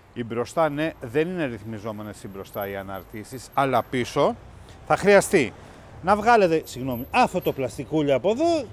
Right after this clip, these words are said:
και από εδώ πίσω με το χεράκι σας θα μπορέσετε να ρυθμίσετε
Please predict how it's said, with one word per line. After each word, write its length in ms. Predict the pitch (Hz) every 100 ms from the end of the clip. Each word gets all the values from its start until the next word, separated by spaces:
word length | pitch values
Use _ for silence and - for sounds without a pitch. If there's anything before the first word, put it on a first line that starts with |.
| -
και 80 |
από 140 | 311 277
εδώ 120 | 240
πίσω 320 | - 311 - 330 302
με 80 | 277
το 120 | 240
χεράκι 380 | 208 202 269 -
σας 180 | 294
θα 100 | 262
μπορέσετε 340 | 208 165 196 226
να 120 | 214
ρυθμίσετε 720 | 165 135 170 196 185 214 226